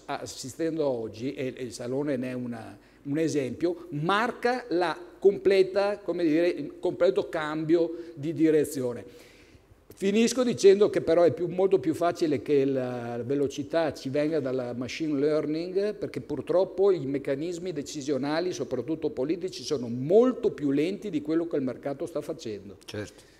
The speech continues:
Speaker 1: cop ventuno, cop ventuno è stato molto chiaro, a Parigi, come dire, per esempio le imprese di assicurazione hanno preso delle decisioni molto sagge, e cioè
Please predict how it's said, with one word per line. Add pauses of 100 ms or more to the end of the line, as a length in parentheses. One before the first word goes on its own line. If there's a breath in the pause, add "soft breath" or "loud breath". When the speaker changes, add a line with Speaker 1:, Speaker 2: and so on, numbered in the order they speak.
(100)
Speaker 1:
cop
ventuno,
cop
ventuno
è
stato
molto
chiaro,
a
Parigi,
come
dire,
per
esempio
le
imprese
di
assicurazione (420 loud breath)
hanno
preso
delle
decisioni (220 loud breath)
molto
sagge,
e
cioè